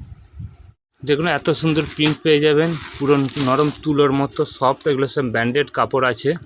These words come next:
মাত্র একশো পঁচিশ টাকায় পেয়ে যাবেন। এই ধরনের বিভিন্ন প্রিন্ট আছে,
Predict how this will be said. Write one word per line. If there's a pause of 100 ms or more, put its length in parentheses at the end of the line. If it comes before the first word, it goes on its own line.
(360)
মাত্র
একশো
পঁচিশ
টাকায়
পেয়ে
যাবেন।
এই
ধরনের
বিভিন্ন
প্রিন্ট
আছে,